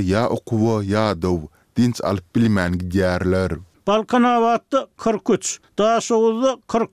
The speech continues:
Speaker 2: dört ýarym gradus ysy howa bolup, adamlary günürýär. Hastahanalary düşen adamlaryň sany bu iki sebäpde ýüzlerçe adama ýetdi diýip,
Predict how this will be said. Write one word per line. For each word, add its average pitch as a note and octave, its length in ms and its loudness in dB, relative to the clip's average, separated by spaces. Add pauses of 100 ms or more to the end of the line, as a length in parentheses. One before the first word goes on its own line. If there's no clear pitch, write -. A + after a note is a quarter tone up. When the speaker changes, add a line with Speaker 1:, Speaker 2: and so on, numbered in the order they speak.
(120)
Speaker 2:
dört C#4 340 0
ýarym B3 380 4 (200)
gradus A3+ 560 0 (140)
ysy A#3 180 -2
howa A#3+ 440 2
bolup, G#3+ 260 0 (160)
adamlary A3 800 2
günürýär. G3+ 580 4 (260)
Hastahanalary A3 1120 0
düşen A#3 400 2
adamlaryň G#3+ 640 2 (100)
sany G#3+ 500 2 (120)
bu C#4 60 -4
iki C#4 240 0
sebäpde A#3 580 0 (120)
ýüzlerçe A3 640 2
adama G3 480 2
ýetdi B3+ 360 0
diýip, A#3 180 2